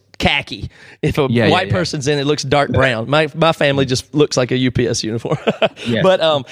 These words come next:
Speaker 2: Yeah.
Speaker 1: I don't wanna at all tell them it's gonna be so hard on you and stuff's against you. I just don't, I just don't like that message for pe-, for people that you care about. I think it's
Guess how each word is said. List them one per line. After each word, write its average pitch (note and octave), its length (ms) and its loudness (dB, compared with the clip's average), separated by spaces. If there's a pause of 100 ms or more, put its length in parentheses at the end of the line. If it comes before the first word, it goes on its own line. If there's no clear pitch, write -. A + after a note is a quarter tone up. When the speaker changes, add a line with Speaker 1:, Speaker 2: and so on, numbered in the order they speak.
(160)
Speaker 2:
Yeah. - 80 -6
Speaker 1:
I F#3+ 140 2
don't G#3 180 0
wanna G3 240 4
at E3+ 240 2
all F3 640 2
tell F#3 260 4
them D#3+ 520 2 (1300)
it's D#3+ 160 0
gonna F3+ 160 2
be E3 100 2
so D#3 160 2
hard E3 300 2
on D3+ 140 2
you D3+ 280 2
and C3 180 -2 (120)
stuff's C#3 260 -2
against C#3 400 -4
you. C#3 220 2
I D3 80 2
just F3+ 220 -2
don't, D#3+ 280 0 (120)
I D3+ 100 2
just E3+ 180 -2
don't D3+ 300 0 (340)
like C3+ 220 0
that A#2 140 0
message A#2+ 400 -2
for G#2 120 -8
pe-, - 140 0 (100)
for A#2+ 160 -6
people A2+ 280 0
that - 140 -8
you A2 120 -8
care A#2+ 240 0
about. F#2 260 -6
I A#2 100 -2
think C3 220 -2
it's - 240 -8